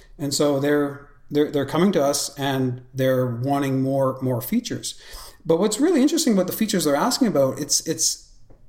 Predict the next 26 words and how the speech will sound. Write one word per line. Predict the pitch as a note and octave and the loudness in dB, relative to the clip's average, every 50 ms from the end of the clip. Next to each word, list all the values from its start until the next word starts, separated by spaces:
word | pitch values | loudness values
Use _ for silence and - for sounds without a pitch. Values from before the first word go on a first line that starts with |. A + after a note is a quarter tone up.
| - - - | -20 -10 -6
it | E3+ F3 D#3 | -4 -4 0
really | D#3+ G#3+ D4+ F4 D4+ | 0 0 2 2 2
has | C4+ F3 | 0 2
nothing | E3+ F#3 F#3+ - F#3+ E3 | 0 0 0 0 0 -2
to | |
do | C3+ C3 D3 D#3 E3 D3+ | 0 0 0 0 0 0
with | C#3+ C3+ B2+ B2+ - - - | 0 -2 -2 -4 -10 -12 -10
one, | - C3+ C3 C3 - - - - - | -6 -4 -4 -4 -6 -8 -16 -18 -12
with | C#3+ C#3+ C3 B2 - | -8 -8 -8 -6 -4
the | C3+ B2 | -4 -2
app | B2+ C#3 E3 F#3 F#3+ F3+ | -2 0 -2 -2 -4 -6
itself | - - - - F3+ F#3 F3 C3+ - | -4 -2 0 0 0 0 -2 -2 -2
or | B2 A#2+ | -4 -2
with | A#2+ A#2+ A#2+ | -2 -2 -4
the | - A#2 | -6 -8
client | - - D3 C#3+ D3+ E3+ E3 | -6 -4 -4 -2 -2 -2 -2
apps | - A2 G#2+ - - - | -4 -6 -6 -8 -8 -6
or, | - A#2 A#2 | -6 -6 -6
or | - - A#2+ A#2+ A#2 A#2 - - - - - - - | -6 -6 -6 -6 -6 -8 -10 -14 -20 -20 -20 -20 -8
the | - C3 | -6 -2
user | C3 D3 D3 C#3 C#3 B2 | -2 0 0 0 -2 -2
experience | B2 - - - D3 D#3+ D#3+ C3+ A#2 A#2+ - | -2 -4 -2 0 0 0 0 0 -2 -2 -2
or | B2 | -4
anything | C3 B2 B2+ B2+ | -4 -2 -2 -4
like | B2 A#2+ B2 | -4 -4 -2
that. | D3+ D3+ C#3 A#2+ - - | -2 -2 -4 -4 -6 -10